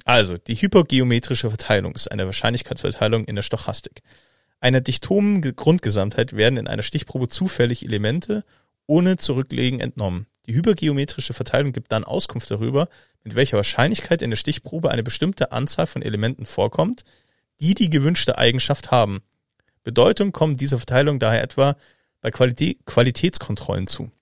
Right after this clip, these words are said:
Die hypergeometrische Verteilung wird modellhaft dem Urnenmodell ohne Zurücklegen zugeordnet. Man betrachtet speziell in diesem Zusammenhang eine Urne mit zwei Sorten Kugeln.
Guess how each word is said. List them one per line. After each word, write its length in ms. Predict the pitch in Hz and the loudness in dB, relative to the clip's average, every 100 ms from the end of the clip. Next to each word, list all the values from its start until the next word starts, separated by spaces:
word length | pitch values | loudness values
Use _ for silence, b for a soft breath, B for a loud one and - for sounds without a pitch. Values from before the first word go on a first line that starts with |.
| _ _ _ _ - - - | _ _ _ _ -20 -14 -4
Die 120 | 120 | 0
hypergeometrische 720 | 175 190 151 147 139 156 131 | 2 4 4 4 2 0 -2
Verteilung 500 | - 120 139 156 117 | -2 2 2 2 2
wird 240 | 113 156 - b b b b | 4 2 0 b b b b
modellhaft 580 | 110 113 147 160 175 - | -2 6 8 8 4 2
dem 160 | 117 110 | -2 0
Urnenmodell 840 | - 131 160 170 165 156 156 190 | 0 4 6 4 2 2 2 0
ohne 240 | - 143 165 | 0 2 2
Zurücklegen 580 | - 123 123 123 135 139 | 2 0 0 0 0 -2
zugeordnet. 600 | - 143 95 95 - - _ _ _ | -2 0 -2 -4 -10 -16 _ _ _
Man 100 | 107 | -4
betrachtet 480 | 104 - 131 - - | -2 0 0 0 -2
speziell 420 | - - - 170 | -4 0 6 6
in 120 | 147 | 4
diesem 240 | 127 131 | 0 -2
Zusammenhang 680 | 120 113 113 143 - 120 165 - | -4 -2 0 0 0 -4 -4 -4
eine 200 | 113 101 | -4 -4
Urne 400 | - 120 151 196 | 2 4 6 4
mit 180 | 127 | 0
zwei 260 | - - 135 | -2 2 4
Sorten 320 | 123 117 135 | 4 0 -2
Kugeln. 400 | - 120 104 98 | -2 -2 -2 -6